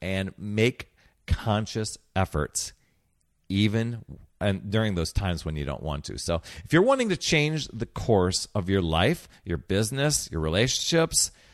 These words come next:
here are some effective ways to crush your lack of motivation. One, it's to write down your goals.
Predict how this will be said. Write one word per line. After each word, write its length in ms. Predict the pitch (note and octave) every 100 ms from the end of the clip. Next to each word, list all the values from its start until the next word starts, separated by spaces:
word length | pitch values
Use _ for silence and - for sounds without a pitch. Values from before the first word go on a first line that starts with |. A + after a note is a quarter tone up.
| _ _
here 260 | - A2 A2
are 60 |
some 200 | - A2+
effective 580 | F#2+ - F#2 - - F2
ways 520 | E2 E2+ D#2+ D2 D2+
to 100 | -
crush 800 | - - - G#2 F2+ E2+ - - _ _ _ -
your 100 | F2
lack 260 | D#2+ D#2 E2+
of 60 |
motivation. 640 | D2+ D2+ C#2+ C2+ - C2 F2+
One, 460 | A#2+ G2+ A#1 A1+ - _ _ _ _ _ _ _ _ _ - - - -
it's 160 | G2 -
to 100 | G2
write 240 | F2 F#2
down 220 | D#2+ D#2+
your 100 | B1+
goals. 520 | A#1+ C#2 G1+ G1+ -